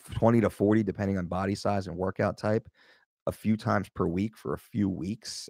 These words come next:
out of the year. Um, that's, that's the true stance. And some people a little more, some people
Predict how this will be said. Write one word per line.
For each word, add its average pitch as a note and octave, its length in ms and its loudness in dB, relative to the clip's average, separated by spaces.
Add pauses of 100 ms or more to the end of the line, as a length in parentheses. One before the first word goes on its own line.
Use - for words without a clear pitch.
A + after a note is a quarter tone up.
out F#2 160 -4
of F#2 80 -2
the E2 80 -8
year. D#2+ 460 0 (440)
Um, E2+ 440 0 (340)
that's, - 460 -4
that's E3+ 220 -2
the G#3+ 120 0
true F3+ 200 2
stance. C3 420 0
And G2 100 -10
some A2+ 160 -2
people A#2 320 2
a A2 40 8
little G#2+ 180 6
more, F#2+ 260 2
some G#2+ 260 -6
people G#2 440 -2